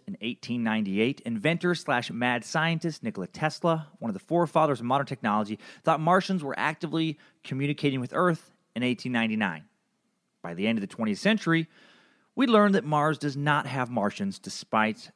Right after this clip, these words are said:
the, uh, stubborn beliefs of conspiracy theorists. What it does have is a thin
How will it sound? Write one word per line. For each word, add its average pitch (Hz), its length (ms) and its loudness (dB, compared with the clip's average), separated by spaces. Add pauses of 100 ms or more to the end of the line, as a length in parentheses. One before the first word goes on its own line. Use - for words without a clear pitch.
the, 95 460 -4
uh, 85 320 -6 (200)
stubborn 127 400 0
beliefs 98 340 -2
of - 120 -20
conspiracy - 440 -8
theorists. 87 440 -10 (880)
What 151 120 2
it 160 40 2
does 202 180 6
have 147 220 4
is 127 80 -2
a 104 260 -2
thin 160 480 0